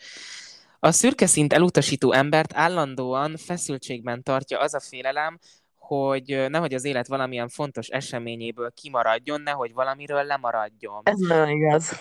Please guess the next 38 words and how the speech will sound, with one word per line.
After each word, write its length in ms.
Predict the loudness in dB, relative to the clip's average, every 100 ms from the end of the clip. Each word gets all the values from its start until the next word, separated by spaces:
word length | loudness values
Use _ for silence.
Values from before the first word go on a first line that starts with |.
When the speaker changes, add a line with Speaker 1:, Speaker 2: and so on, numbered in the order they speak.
| 0
Speaker 2:
<laughs> 420 | 4 6 4 0 0 6 8 8 4
Speaker 1:
De, 140 | 4 6
Speaker 2:
Igen. 380 | 8 6 6 0 2
Speaker 1:
de, 100 | 2 2 2
de, 200 | 2 4
de 100 | 4
várjál, 340 | 6 6 6
mert 140 | 4 4
amikor 360 | 2 2 0 0
te 100 | -2
mindig 240 | 0 -2
mondod, 260 | 0 0 -2
hogy, 160 | -4 -6 -16 -2
hogy 140 | 2
nem 180 | 4 4
szeretsz 380 | 4 4 2 2
nem 240 | 0 0
elmenni 500 | 0 0 -2 -2 -6
bulikra, 400 | -8 -6 -6 -2
mert 200 | 0 -2
félsz, 260 | -2 -4 -4
hogy 120 | -8
kimaradsz 420 | -14 -6 -6 -6
valamiből. 460 | -6 -6 -6 -4 -2
Speaker 2:
Igen. 260 | -2 -4 -8 -18 _
Igen, 300 | -4 2 4
igen, 240 | 4 2 0
igen. 260 | -2 0
Ez 120 | 2 6
Speaker 1:
Erre 140 | 6
Speaker 2:
nagyon 160 | 6 4
igaz. 260 | 0 -2
Speaker 1:
igaz. 260 | -2 -4 -16 _ _ -10
Erre 220 | -6 -4
igaz 300 | -6 -10 -14
tud 200 | -16 -12
lenni, 300 | -10 -10 -12
szerintem. 500 | -10 -10 -8 -4 -4